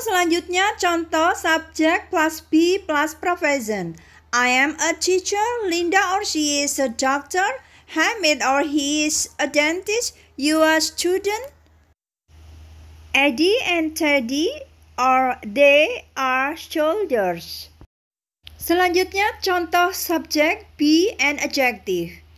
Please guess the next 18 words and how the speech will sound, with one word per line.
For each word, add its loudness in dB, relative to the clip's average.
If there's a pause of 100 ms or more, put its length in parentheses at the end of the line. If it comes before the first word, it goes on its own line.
(360)
I 4
am -2
healthy, -2 (240)
the 4
soldiers 0 (160)
or 0
they 4
are 2
strong -4
and -4
brave, 0 (240)
Susan 0
and 2
Di 2
are 0
friendly 0
and -2
generous. -2